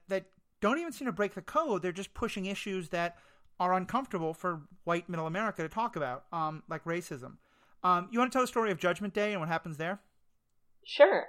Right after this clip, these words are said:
Speaker 2: Um, so Judgment Day was published by E C Comics, um, in Incredible Science Fiction number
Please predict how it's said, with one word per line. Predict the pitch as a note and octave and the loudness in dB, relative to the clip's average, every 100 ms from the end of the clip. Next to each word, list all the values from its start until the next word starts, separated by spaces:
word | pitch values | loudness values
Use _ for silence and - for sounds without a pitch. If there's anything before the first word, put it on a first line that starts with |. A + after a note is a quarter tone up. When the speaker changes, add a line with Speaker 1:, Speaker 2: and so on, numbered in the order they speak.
| - | 4
Speaker 2:
Um, | F#3+ F3+ F3+ - - | 6 6 2 -4 -12
so | - A3+ G#3+ G#3 G#3 E3+ | 0 4 4 4 0 -2
Judgment | - G3 G3+ C4 B3+ | 6 6 6 2 4
Day | G3 F#3 F3+ - | 4 6 4 0
was | D#3+ E3 D#3+ D3+ - _ - | 0 0 0 -2 -10 _ -10
published | - D#3 D#3+ F3 - - | 0 6 6 6 2 2
by | D#3+ D3+ D3+ - _ - | 2 4 0 -4 _ -8
E | D#3 - | -6 -2
C | G#3+ - | -4 0
Comics, | C3+ C3+ F3+ - - - | -2 0 -4 -6 -8 -2
um, | D#3 D3 C#3+ D3 - _ _ _ - | 0 0 -4 -8 -16 _ _ _ -4
in | E3+ D#3+ D#3 | -2 -2 -4
Incredible | D#3+ D#3 - F3 F3+ A3+ | -6 -8 -4 0 2 2
Science | A#3 G3 F#3+ F#3+ | -2 -4 -4 -8
Fiction | - E3+ - E3 | -6 -6 -4 -8
number | D#3 D3 C#3+ | -8 -8 -8